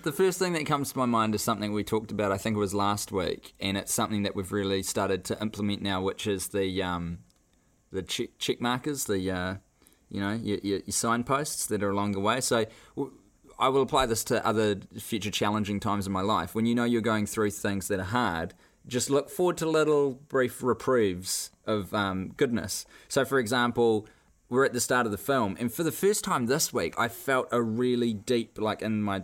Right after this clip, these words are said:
the pit of my stomach, a sense of dread that I was like, "Holy shit, I have to watch this whole movie again."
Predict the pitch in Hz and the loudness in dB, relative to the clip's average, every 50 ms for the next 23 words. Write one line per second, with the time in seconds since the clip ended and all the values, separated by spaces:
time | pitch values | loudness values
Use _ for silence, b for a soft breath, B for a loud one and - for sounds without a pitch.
0 | - - - 107 - - 113 110 101 92 - - - 113 107 98 87 - 98 - | -6 -6 -8 -6 -4 -4 -4 -2 -2 -2 -2 -2 0 0 0 0 -2 -2 -2 -2
1 | - 120 104 - - 95 85 85 - 98 92 98 104 - 90 98 - - - b | -2 -2 -2 -2 -4 -4 -4 -6 -6 -4 -2 0 0 0 -2 -4 -6 -10 -16 b
2 | b b - 131 127 123 120 - 120 113 - - - - 175 180 147 104 90 92 | b b 0 2 2 2 2 0 -2 -2 -4 -4 -2 0 0 2 2 0 -2 -4
3 | - - _ _ _ - - - - - - 202 185 151 156 170 165 - 160 131 | -8 -18 _ _ _ -4 -2 -2 -2 0 2 2 4 4 4 2 0 0 0 0
4 | 127 113 - - - - _ _ _ _ - - - - - 131 123 117 117 123 | 0 0 0 -2 -6 -6 _ _ _ _ -4 -2 0 2 4 4 4 4 4 4
5 | 160 190 208 233 165 120 92 82 78 62 - - | 2 2 2 2 2 2 0 0 -4 -6 -6 -10